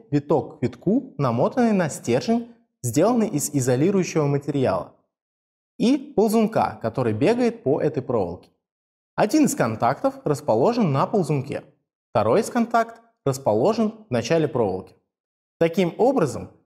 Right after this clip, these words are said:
перемещая этот ползунок по реостату, мы как бы регулируем длину проволоки. Из прошлого урока мы помним, что сопротивление проводника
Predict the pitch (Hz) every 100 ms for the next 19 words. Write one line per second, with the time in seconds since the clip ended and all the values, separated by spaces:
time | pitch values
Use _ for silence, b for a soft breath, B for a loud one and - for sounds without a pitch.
0 | _ 180 190 202 208 - 175 117 127 127
1 | - 147 143 175 175 104 - - 123 107
2 | 110 - 269 330 123 - _ - 262 269
3 | 220 220 170 156 139 147 190 185 151 127
4 | 131 135 151 143 123 107 98 - _ _
5 | _ _ _ _ _ _ - 156 - 262
6 | 262 190 - 165 254 285 - - - 185
7 | 202 190 120 76 - _ - - 139 170
8 | 175 170 208 214 156 110 101 117 113 104
9 | 110 - 220 262